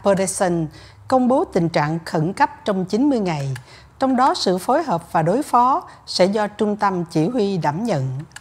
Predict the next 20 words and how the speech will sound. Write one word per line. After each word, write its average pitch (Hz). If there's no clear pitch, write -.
Ba 196
cấp -
chính 277
quyền 151
chỉ 165
đạo 151
các 247
cơ 196
quan 185
của 180
họ 147
phối 302
hợp 196
với 208
nhân 240
viên 208
đối 214
phó 254
ban 226
đầu 151